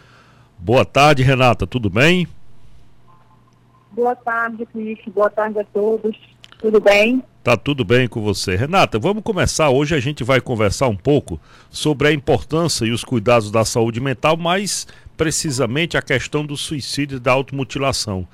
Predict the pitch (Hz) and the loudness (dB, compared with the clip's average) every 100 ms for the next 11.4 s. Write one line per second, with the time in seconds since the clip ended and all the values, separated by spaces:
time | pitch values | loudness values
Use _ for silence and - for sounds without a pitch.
0 | - - - - 190 233 202 - 208 220 | -20 -20 -20 -14 -4 -2 -2 -2 -2 2
1 | 190 151 202 185 156 151 143 135 143 - | 2 0 -2 -4 -4 -4 0 0 -2 -6
2 | 127 123 160 - 196 208 156 185 190 175 | -8 -4 -4 -2 -2 -2 0 0 2 0
3 | 120 - 151 170 - 117 156 147 156 220 | -2 0 0 0 -2 -4 -2 0 -2 -2
4 | 208 - 208 165 160 160 135 - 120 110 | -4 -2 -2 0 0 -2 -4 0 0 0
5 | - 110 95 - 92 82 90 117 151 - | -4 -4 -4 -4 -6 -6 -6 -4 -4 -8
6 | - - - _ - 254 - 233 - 170 | -20 -20 -20 _ -4 -4 -2 -4 -4 -2
7 | 156 139 - 120 117 90 - 156 - 139 | 0 0 -2 -2 -2 -2 -4 -6 -6 -4
8 | - 185 220 151 147 117 110 - 139 - | -2 -2 -2 -2 -4 -4 -4 -6 -6 -6
9 | 196 156 117 113 - 185 180 143 127 127 | -4 -4 -4 -8 0 0 2 0 0 0
10 | 131 104 101 107 85 - 196 131 101 87 | -6 -10 -10 -10 -10 -8 -8 -6 -8 -8
11 | - 196 - - | -4 -4 -4 -16